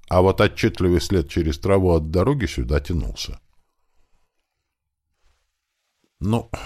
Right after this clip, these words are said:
будем надеяться, что к нам не пожалуют незваные гости.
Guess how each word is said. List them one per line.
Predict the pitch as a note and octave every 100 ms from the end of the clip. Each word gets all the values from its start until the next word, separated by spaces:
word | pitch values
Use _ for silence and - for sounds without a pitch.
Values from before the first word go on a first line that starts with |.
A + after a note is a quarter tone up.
| - -
будем | - E2+ A2+ F#2+ F#2+
надеяться, | F#2+ F#2+ C#3 B2+ G2+
что | - F#2
к |
нам | G2 G2
не | F2+
пожалуют | F#2+ D#2+ C2+ A#1 A#1 -
незваные | C2+ C#2 C2+ D#2+ C#2
гости. | C2+ - - -